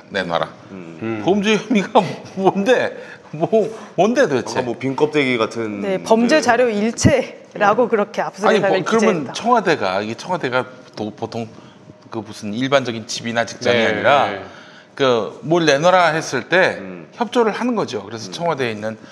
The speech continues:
Speaker 1: 특정한 그 자료들을 가져와서 넘겨주는 건데 범죄 자료 일체.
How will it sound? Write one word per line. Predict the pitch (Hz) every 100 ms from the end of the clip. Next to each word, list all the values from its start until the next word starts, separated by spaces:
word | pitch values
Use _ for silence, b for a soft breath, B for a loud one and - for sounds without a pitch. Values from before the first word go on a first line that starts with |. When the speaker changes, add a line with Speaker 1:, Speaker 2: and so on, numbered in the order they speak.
| B B - -
Speaker 1:
특정한 | - - 190 165
그 | 131
자료들을 | 123 117 117 113 113
가져와서 | 101 101 92 107 87
넘겨주는 | 107 117 98 95 87
건데 | 87 123 104 - B B B B -
범죄 | 170 220 226 226 226 226 220
자료 | 175 170
일체. | 160 127 - 92